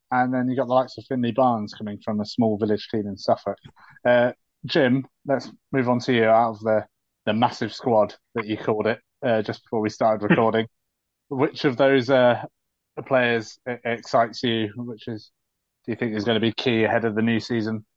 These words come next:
Speaker 2: Yeah, I'm, I'm, I'm quite similar to Paul. I think, I think that, that back three is, is seriously impressive. I think what, what's made me really happy is you can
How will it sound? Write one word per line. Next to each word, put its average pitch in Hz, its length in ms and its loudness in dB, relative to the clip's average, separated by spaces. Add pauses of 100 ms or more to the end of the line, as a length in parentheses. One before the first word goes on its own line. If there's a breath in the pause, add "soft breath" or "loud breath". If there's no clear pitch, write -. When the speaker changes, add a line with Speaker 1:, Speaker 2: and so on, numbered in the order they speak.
(840)
Speaker 2:
Yeah, 175 240 8
I'm, 175 240 4
I'm, 170 300 2 (200)
I'm 160 160 2
quite 110 300 2 (260)
similar 120 420 2
to 120 60 -10
Paul. 131 340 4
I - 120 0
think, 131 200 -2
I - 60 -20
think 143 160 -8
that, 120 160 -2 (100)
that 123 240 -2
back 131 220 2 (100)
three 113 320 0
is, 101 60 -10 (220)
is 113 100 -8 (160)
seriously 107 440 0
impressive. 101 520 -4 (140)
I - 100 -18
think 139 180 0
what, 120 180 4 (100)
what's - 260 0
made 117 260 2
me 107 120 4
really 104 260 2
happy 101 400 -2
is 92 80 -10 (160)
you 101 200 -8 (140)
can 101 300 0